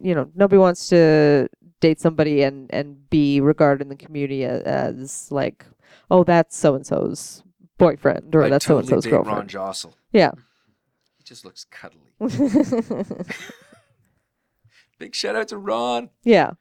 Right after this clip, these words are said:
Speaker 1: But if you're, if you're trying to work hard in the community and trying to get, make a name for yourself, you, you don't want people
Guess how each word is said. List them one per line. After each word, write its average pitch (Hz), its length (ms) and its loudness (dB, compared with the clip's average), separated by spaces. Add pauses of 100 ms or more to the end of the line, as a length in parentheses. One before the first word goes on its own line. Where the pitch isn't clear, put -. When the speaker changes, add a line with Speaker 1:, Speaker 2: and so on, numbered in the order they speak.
(100)
Speaker 1:
But 254 120 6
if 285 100 0
you're, 285 320 8
if - 160 0
you're 254 180 8
trying 262 220 4
to 262 80 8
work 233 160 6
hard 196 340 6
in 175 120 -4
the 165 80 -6
community 170 580 2
and 147 480 -2
trying 165 220 2
to 156 40 -10
get, 147 140 -4
make 160 180 -4
a 175 40 -4
name 165 240 -2
for 170 120 -6
yourself, 139 540 2
you, 156 680 0 (180)
you 180 120 2
don't 175 120 6
want 170 180 4
people 160 720 4